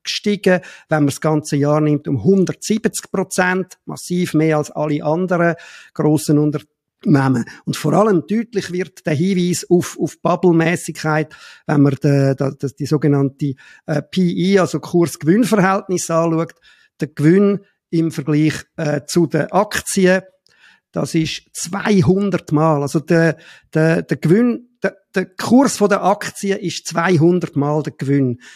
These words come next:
Das heisst, da ist ein, muss ein gigantisches Wachstum ankommen, um die Bewertung, äh, be-, äh,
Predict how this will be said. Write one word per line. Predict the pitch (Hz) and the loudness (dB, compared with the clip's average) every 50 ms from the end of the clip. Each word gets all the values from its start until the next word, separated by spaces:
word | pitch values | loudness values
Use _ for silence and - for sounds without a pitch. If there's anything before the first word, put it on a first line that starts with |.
| _ _ - | _ _ -10
Das | 170 - - - | -10 -8 -4 -2
heisst, | 175 180 196 196 170 147 - - - _ - - _ - | 0 2 2 2 0 -2 -4 -10 -12 _ -20 -18 _ -6
da | 190 | -6
ist | 214 214 190 156 | -4 -2 2 2
ein, | 196 190 - | 2 2 2
muss | - 190 208 - 190 | 2 2 2 2 2
ein | 170 - | -2 -2
gigantisches | - 180 - - 180 180 214 214 208 - 190 - 180 - - | -4 -4 0 2 2 2 2 0 0 -2 -2 -2 -2 -2 0
Wachstum | 151 165 202 - - - - - 190 185 190 - | 0 0 0 -2 -4 -6 0 2 2 2 2 0
ankommen, | 190 165 175 180 180 160 151 156 156 160 151 - | -2 -2 0 0 0 0 0 -2 -2 -2 -2 -4
um | - 151 147 | -4 -4 -2
die | 151 156 151 | -2 -2 -2
Bewertung, | 151 147 135 139 139 - 135 _ - - 160 - - _ - - - _ _ _ - | -2 -4 -4 -4 -6 -6 -8 _ -14 -14 -14 -16 -16 _ -20 -20 -20 _ _ _ -4
äh, | 165 156 151 143 | -2 0 0 0
be-, | 131 165 156 156 - | 0 -2 -2 -2 -2
äh, | 160 165 160 170 175 | -2 -2 -2 -2 -2